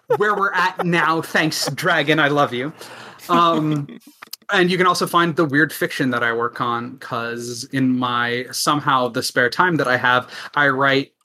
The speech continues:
Speaker 1: fiction about gay robots. So yeah,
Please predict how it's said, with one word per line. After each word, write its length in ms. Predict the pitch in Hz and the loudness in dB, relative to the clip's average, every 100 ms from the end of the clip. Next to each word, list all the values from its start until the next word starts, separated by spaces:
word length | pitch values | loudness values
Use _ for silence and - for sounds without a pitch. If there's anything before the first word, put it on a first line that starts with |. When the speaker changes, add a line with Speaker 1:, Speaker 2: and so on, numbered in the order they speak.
| _ | _
Speaker 1:
fiction 340 | - 147 143 | -2 -2 0
about 280 | 131 127 123 | 2 0 0
gay 180 | 120 117 | 0 2
robots. 800 | 113 107 110 - - - - - _ _ _ _ _ _ _ _ _ _ _ _ _ - | 2 -2 -6 -10 -12 -10 -8 -10 _ _ _ _ _ _ _ _ _ _ _ _ _ -2
So 100 | 165 | 2
yeah, 160 | 151 | 2